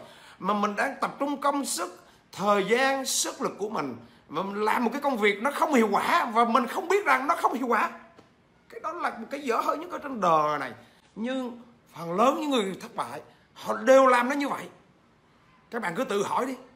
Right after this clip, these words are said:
À, nếu các bạn không suy nghĩ thì làm sao mà bạn điều chỉnh được?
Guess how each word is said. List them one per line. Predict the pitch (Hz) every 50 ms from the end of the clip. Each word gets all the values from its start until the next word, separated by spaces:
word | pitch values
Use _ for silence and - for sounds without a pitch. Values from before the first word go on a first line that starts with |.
| _ _ _ _ _ _ _ _ _ _ _ _ _ _ _ - - 113
À, | 120 135 156 190 214 214 - - - _ _ _ _ _ -
nếu | 240 302 330 -
các | - -
bạn | 247 208 220
không | 214 - 269 311 330 285
suy | - - 302
nghĩ | 262 208 226 262 233 - - - - _ _ _ _ _ _ -
thì | - 247
làm | 247 247 240 233
sao | - 277 285
mà | 269 240
bạn | 185 170 196 220
điều | 226 220
chỉnh | - 214 220 269
được? | 277 240 240 - - - - -